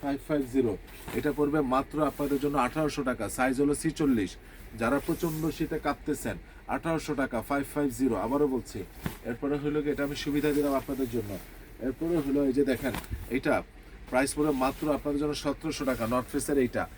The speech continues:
হ্যাঁ। এটা সতেরোশো টাকা পড়বে। এটার সাইজ আছে বিয়াল্লিশ, বিয়াল্লিশ, বিয়াল্লিশ। এটা হলো পন-, বাউন্ন, চুয়ান্ন বডি যাদের, অরিজিনাল ইউএস পোলো, বাউন্ন, চুয়ান্ন বডি, বাউন্ন, চুয়ান্ন বডি, এদিকে চলে আসো, বাউন্ন, চুয়ান্ন বডি। এটা পড়বে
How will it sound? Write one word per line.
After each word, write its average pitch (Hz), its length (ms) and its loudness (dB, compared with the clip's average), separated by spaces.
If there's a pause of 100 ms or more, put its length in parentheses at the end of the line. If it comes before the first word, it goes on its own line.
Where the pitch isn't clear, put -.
(340)
হ্যাঁ। 147 200 0 (400)
এটা 127 200 -6
সতেরোশো 147 420 -6
টাকা 143 220 -2
পড়বে। 143 260 2 (200)
এটার 139 260 0
সাইজ 135 240 2
আছে 135 180 0 (100)
বিয়াল্লিশ, 139 400 6 (160)
বিয়াল্লিশ, 135 400 2 (120)
বিয়াল্লিশ। 131 400 2 (520)
এটা 147 200 0
হলো 151 240 0
পন-, 147 280 -2 (460)
বাউন্ন, 151 300 -2 (160)
চুয়ান্ন 143 380 4
বডি 135 260 6
যাদের, 107 220 0 (360)
অরিজিনাল 147 480 0
ইউএস 143 300 4
পোলো, 123 180 2 (100)
বাউন্ন, 143 240 0 (140)
চুয়ান্ন 139 240 0 (100)
বডি, 107 240 -2
বাউন্ন, 143 460 0
চুয়ান্ন 139 320 0
বডি, 117 140 0
এদিকে 131 240 0
চলে 127 120 -2
আসো, 107 160 -6
বাউন্ন, 139 340 -6
চুয়ান্ন 135 280 -4
বডি। 104 200 -2 (480)
এটা 131 180 -2
পড়বে 147 160 2